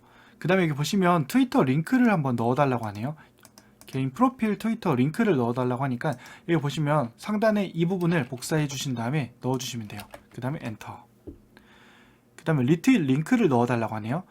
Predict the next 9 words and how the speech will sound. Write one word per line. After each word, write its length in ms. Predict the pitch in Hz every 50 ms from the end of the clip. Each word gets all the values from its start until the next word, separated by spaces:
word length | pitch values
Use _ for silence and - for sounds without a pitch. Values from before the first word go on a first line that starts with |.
| - _ -
리트윗 300 | 160 180 175 - 240 190
링크 260 | 135 127 135 - -
같은 240 | 202 196 196 - 170
경우는 400 | 147 131 135 156 185 165 113 - - - _ _ -
이렇게 460 | - 131 - - - - 185 190 185 - - - _ _ _ - -
클릭을 320 | - 208 214 214 196 180
해주신 300 | 190 190 185 165 196 160
다음에 380 | 123 120 117 123 151 151 117 - - - - - - - -
여기 380 | 123 117 - 160 175 196 190